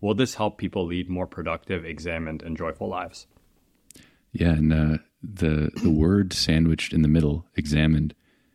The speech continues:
Speaker 2: is, uh, part of the reason why I'm interested in talking to you, because from what I can tell from the distance, it's almost like, um, you're giving productivity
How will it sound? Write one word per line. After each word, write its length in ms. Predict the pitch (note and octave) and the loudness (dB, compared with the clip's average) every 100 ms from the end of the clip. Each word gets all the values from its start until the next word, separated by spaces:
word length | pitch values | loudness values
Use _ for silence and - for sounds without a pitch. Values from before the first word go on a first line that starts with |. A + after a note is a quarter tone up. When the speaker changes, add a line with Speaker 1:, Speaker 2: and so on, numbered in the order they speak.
| _ _ | _ _
Speaker 2:
is, 280 | F2+ D2+ D2 | 2 2 2
uh, 140 | D2 | 0
part 160 | - G2+ | 2 4
of 60 | G2 | 6
the 60 | |
reason 180 | F2+ F2 | 6 6
why 100 | D#2+ | 4
I'm 80 | D#2 | 4
interested 240 | D#2 - | 2 2
in 80 | D#2 | 2
talking 320 | D#2 D#2 D#2+ | 2 0 0
to 0 | |
you, 140 | D#2 D2 | 0 0
because 420 | D2 D#2 D2 - _ _ _ _ _ _ _ _ _ | 0 0 0 -4 _ _ _ _ _ _ _ _ _
from 280 | - - F2 | -6 2 4
what 140 | G2 | 4
I 80 | A#2 | 2
can 140 | A2 F2+ | 2 0
tell 180 | F#2 | 2
from 140 | D#2+ D#2+ | 2 0
the 60 | |
distance, 560 | D#2 F2 - D2+ C#2+ - _ - | 4 2 4 2 0 -4 _ -6
it's 180 | F#2+ G#2 | -2 4
almost 320 | G#2+ A#2 - | 6 4 4
like, 320 | F2+ - - _ | 0 -2 -20 _
um, 420 | E2 D#2 C#2+ D2 - _ _ _ - _ _ _ _ | 0 2 2 0 -4 _ _ _ -20 _ _ _ _
you're 120 | - | 0
giving 240 | E2 A#2 C3+ | 4 4 4
productivity 880 | - F2 E2+ - D#2+ D#2+ D#2+ - | 4 2 2 2 4 4 4 2